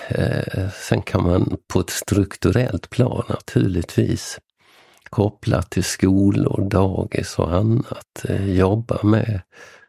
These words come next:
föräldrar och företag i närområdet på ett helt annat sätt än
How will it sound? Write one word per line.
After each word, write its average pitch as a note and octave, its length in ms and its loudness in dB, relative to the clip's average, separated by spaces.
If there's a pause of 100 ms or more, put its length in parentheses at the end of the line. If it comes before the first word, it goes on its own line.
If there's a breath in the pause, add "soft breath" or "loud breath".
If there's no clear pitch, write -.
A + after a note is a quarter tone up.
(140 loud breath)
föräldrar - 920 0
och - 140 -4
företag - 920 -2
i G#2 260 -2
närområdet F#2+ 920 2
på - 120 0
ett - 100 -4
helt - 380 -2
annat G2+ 340 0
sätt - 360 -8
än - 100 0